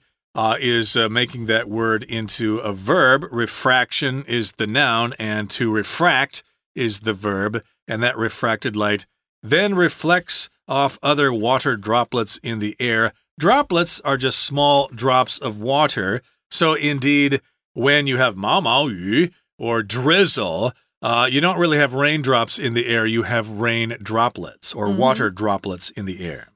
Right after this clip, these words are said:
Speaker 2: Mm-hmm. Um, so what's the difference between drop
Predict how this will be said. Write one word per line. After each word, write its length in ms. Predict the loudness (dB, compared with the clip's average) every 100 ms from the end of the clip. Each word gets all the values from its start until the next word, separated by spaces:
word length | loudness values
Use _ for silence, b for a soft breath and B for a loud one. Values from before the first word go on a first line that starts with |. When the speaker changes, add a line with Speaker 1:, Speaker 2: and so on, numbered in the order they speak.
| -6
Speaker 2:
Mm-hmm. 240 | -2 -2 -6 _ _ _ -4
Um, 340 | -2 -2 -4 -4 0
so 160 | 2
what's 400 | 0 0 0 0
the 120 | -4
difference 520 | 0 0 0 0 -2 -2
between 480 | -4 -2 -2 -2
drop 600 | -2 0 4 4 4 0